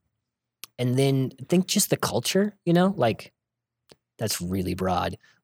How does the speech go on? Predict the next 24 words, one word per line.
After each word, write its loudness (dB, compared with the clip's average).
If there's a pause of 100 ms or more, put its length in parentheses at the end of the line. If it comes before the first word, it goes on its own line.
but, 2
like, -2 (420)
so 4
SoCal, 4
like, 0 (480)
is -4
really, 4
really 0
diverse, 0 (200)
and 0
the 0
Midwest, 2
there's 4 (360)
parts 0
of 2
the 4
Midwest 4
that 4
have 0
gotten 2
a 2
lot 2
more 4
diverse, 2